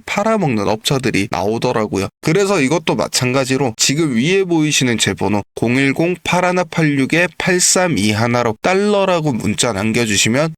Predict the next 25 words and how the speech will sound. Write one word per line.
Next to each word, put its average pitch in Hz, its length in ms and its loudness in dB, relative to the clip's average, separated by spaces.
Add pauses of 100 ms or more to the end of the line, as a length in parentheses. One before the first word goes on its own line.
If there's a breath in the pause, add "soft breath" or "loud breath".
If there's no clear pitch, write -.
해당 180 320 0
코인에 175 340 2
대한 113 260 0
정보와 104 440 0
리포트 98 480 -4 (100)
전부 123 500 0
무료로 104 360 0
제공해드리고 101 760 0
있습니다. 98 520 0 (260)
그러니 170 340 0
편하게 180 420 0
문자 113 320 0
남겨주시고요. 104 720 0 (220)
예, - 80 2
해당 175 360 2
코인으로 202 520 2
이천이십오 107 840 0
년 120 140 0 (100)
저와 135 380 0
함께 131 320 -4
기분 127 340 0
좋은 143 260 2
수익으로 110 640 0
마무리하셨으면 107 840 0
좋겠습니다. - 600 -2